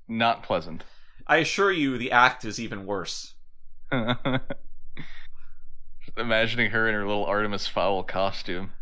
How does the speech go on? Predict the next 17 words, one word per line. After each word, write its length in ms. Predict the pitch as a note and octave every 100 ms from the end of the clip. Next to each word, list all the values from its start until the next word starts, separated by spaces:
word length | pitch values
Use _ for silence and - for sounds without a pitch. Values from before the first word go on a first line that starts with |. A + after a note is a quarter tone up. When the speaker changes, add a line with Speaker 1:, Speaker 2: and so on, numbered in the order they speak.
| - -
Speaker 2:
"Call 180 | - D3+
me 160 | F3 F3
Dame!" 480 | A3 F#3+ C#3 G2+ -
Speaker 1:
<laughs> 60 | - - - - - - - - - - - - C#3+ F#3+
Yeah, 460 | E3+ - D3+ D3 F3+
right, 320 | D3+ C#3+ C3
right, 300 | C#3 A#2 C3 B2+ A2+ - - - - - -
right. 760 | F3 C3+ - - E3+ C3 - D3+ - -
<laughs> 200 | - B2
"Oh, 260 | B2+ A2+
Dame. 720 | G2 - A2 A#2 G#2+ F#2+ G#2 G#2+ - - -
Oh, 400 | - D3 C3+ C3 B2+ G#2+ G#2
Dame." 800 | G#2+ B2 A#2+ A#2+ A2 G2+ G#2+ - - - - - - - - -
Speaker 2:
That's 260 | A#2 B2 -
when, 180 | B2+ A#2
um, 480 | A2+ G2 F#2+ F2 - - - -
y-, 60 | -